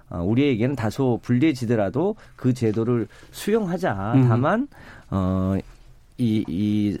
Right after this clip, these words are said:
Speaker 1: 선거법이라는 게 한꺼번에 개혁할 수 있는 건 아니니까 점진적으로 해보자고 하는 취지를 적극적으로 반영한 겁니다. 이제
Speaker 2: 음.
Speaker 1: 그런 취지이지 무슨 다른 취지가 있어서 이거를 무슨,
Speaker 2: 근데 그 취지임에도
Speaker 1: 어.
Speaker 2: 불구하고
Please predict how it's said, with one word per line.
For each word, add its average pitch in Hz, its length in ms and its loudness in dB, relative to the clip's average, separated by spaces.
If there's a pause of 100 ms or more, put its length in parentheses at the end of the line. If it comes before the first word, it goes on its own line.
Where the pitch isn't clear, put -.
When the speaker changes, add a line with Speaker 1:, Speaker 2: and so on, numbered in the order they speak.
(100)
Speaker 1:
선거법이라는 120 760 0
게 117 80 -4
한꺼번에 185 540 -2
개혁할 113 360 -2
수 123 120 -6
있는 135 260 -2
건 151 120 -4
아니니까 95 640 -4 (280)
점진적으로 156 680 0
해보자고 143 540 -2
하는 127 180 0
취지를 196 540 -2 (220)
적극적으로 175 540 0
반영한 165 440 -2
겁니다. 139 420 -6 (260)
이제 113 140 0
Speaker 2:
음. 107 40 0
Speaker 1:
그런 160 240 0
취지이지 156 1040 0 (280)
무슨 123 280 -4
다른 113 320 0
취지가 160 400 -4
있어서 123 560 0
이거를 110 280 0
무슨, 101 280 -2
Speaker 2:
근데 92 80 2
그 - 200 0
취지임에도 220 600 0
Speaker 1:
어. - 40 -10
Speaker 2:
불구하고 190 760 2